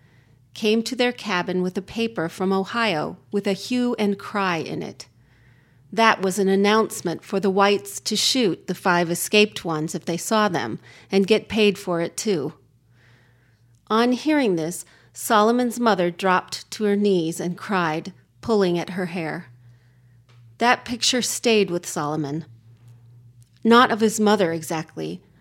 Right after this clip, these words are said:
but the ball of snarled black hair on the whitewashed floor of the cabin, standing upright like a small, wild creature. "Look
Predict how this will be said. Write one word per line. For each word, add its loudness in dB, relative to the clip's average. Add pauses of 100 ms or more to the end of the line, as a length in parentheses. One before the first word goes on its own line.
(120)
but -4
the 0
ball 0
of -6
snarled 0
black 0
hair -6
on -2
the -2
whitewashed -2
floor 0
of -6
the -6
cabin, -4 (300)
standing 2
upright -6
like -6
a -2
small, 0
wild -4
creature. -6 (1300)
"Look 4